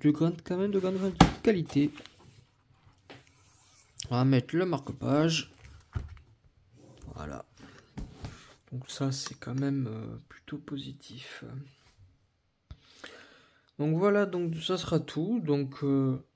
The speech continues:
n'hésitez pas à vous abonner, à liker, à partager. C'est gratuit, c'est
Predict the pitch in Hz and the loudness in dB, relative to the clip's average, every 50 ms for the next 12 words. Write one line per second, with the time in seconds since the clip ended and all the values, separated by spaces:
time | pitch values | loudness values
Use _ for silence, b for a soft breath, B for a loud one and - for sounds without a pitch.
0 | _ _ _ _ _ _ _ _ _ _ _ _ _ _ _ _ 139 139 143 156 | _ _ _ _ _ _ _ _ _ _ _ _ _ _ _ _ -4 0 0 2
1 | 156 160 165 165 175 165 165 - 165 160 160 - 170 165 165 165 151 151 143 143 | 2 0 0 -2 -4 -6 -2 0 0 0 0 0 2 2 2 2 2 0 0 2
2 | 147 143 139 139 143 143 143 143 147 151 156 160 165 - 143 135 135 139 139 139 | 2 2 2 2 0 2 2 2 2 2 2 0 0 -2 0 2 4 4 4 2
3 | 135 143 147 143 143 135 135 131 123 - - 135 131 120 127 127 120 117 - - | 2 0 0 2 2 2 0 -2 -6 -4 -2 -2 -2 -2 -2 -4 -6 -6 -6 -6
4 | 139 131 - 131 127 127 - - - 135 135 - - - | -6 -4 -2 -4 -4 -4 -6 -6 -6 -6 -4 -6 -8 -10